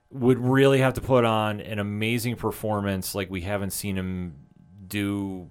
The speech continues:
maybe ever. It's just Volkanovski's that good, and it's not to say Max isn't.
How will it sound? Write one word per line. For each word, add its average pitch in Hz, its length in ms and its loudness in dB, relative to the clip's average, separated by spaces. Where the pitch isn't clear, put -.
maybe 101 340 -6
ever. 107 360 -6
It's 127 160 2
just 143 160 8
Volkanovski's 127 680 2
that 104 260 0
good, 135 260 4
and 101 100 0
it's 101 120 -6
not 123 160 -4
to - 80 -12
say 113 160 -6
Max 101 460 -2
isn't. 92 480 -4